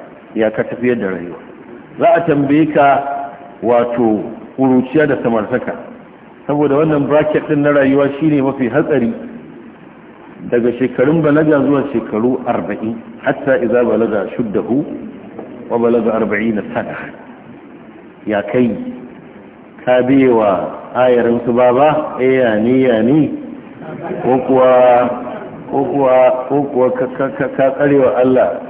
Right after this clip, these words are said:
samartakarka. Sannan za a tambaye ka game da dukiyarka. Duk sauran tambayoyin one, one question ne, amma dukiya tana da reshi, A and B. Min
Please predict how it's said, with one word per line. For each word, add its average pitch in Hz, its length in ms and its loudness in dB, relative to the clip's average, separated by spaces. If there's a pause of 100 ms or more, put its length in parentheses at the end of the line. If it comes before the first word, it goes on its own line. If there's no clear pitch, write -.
(420)
samartakarka. - 680 -2 (960)
Sannan 143 340 2
za 156 100 4
a 156 160 2
tambaye 131 560 2 (100)
ka 139 120 6 (1300)
game 131 240 2
da 135 80 0
dukiyarka. 113 640 -2 (1300)
Duk 196 100 2 (100)
sauran 202 300 4
tambayoyin 196 540 4 (720)
one, 160 240 2
one 156 160 2
question 151 320 -2
ne, 90 200 -6 (120)
amma 139 340 2
dukiya 175 540 4 (640)
tana 143 240 4
da 120 100 4
reshi, 120 460 2 (360)
A 151 200 4
and 113 160 2
B. 107 160 0 (760)
Min 165 200 2